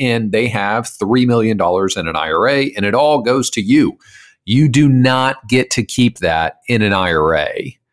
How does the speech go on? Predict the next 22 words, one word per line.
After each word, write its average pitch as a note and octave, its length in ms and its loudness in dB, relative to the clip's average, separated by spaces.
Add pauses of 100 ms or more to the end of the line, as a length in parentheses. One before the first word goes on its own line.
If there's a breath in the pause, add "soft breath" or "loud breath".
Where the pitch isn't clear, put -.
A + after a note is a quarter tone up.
(420)
You B2+ 180 4
either C#3 220 4
have A#2+ 180 -2
to B2+ 100 0
remove A#2+ 380 2
all B2+ 360 2
of A2+ 100 0
that F#2 240 -2
three F#2+ 280 0
million D2+ 500 -4
from G#2+ 260 -2
their B2+ 260 0
I D2+ 220 -2
R C#2 240 -2
A F2+ 180 -2
and A#2 120 -2
get - 180 -4
taxed - 400 -4
on F2 160 -2
all A2+ 220 0
of D#2+ 80 -2
it, D#2 200 -6